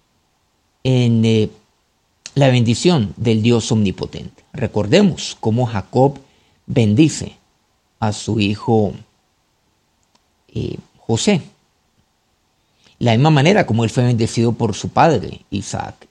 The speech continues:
"Y el Dios omnipotente te bendiga". Y concretamente, pues aquí, eh, recordemos, eh,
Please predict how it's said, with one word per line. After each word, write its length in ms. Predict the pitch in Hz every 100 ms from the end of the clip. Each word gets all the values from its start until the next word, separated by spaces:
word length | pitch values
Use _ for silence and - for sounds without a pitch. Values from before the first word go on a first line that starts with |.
| -
"Y 160 | 139
el 100 | 117
Dios 240 | 110 135 -
omnipotente 840 | 185 143 107 107 117 113 139 139 - _ _ _
te 120 | - 90
bendiga". 460 | 71 78 64 - _ _ _ _ _ _ _ _
Y 80 | -
concretamente, 760 | 180 175 202 214 190 151 147 160
pues 280 | 123 113 113
aquí, 440 | 92 117 117 131
eh, 180 | 110 90 131 -
recordemos, 840 | 113 113 107 123 156 180 - - _ _ _ _ _ _ _ _ _ _ _ _ _ _ _
eh, 140 | -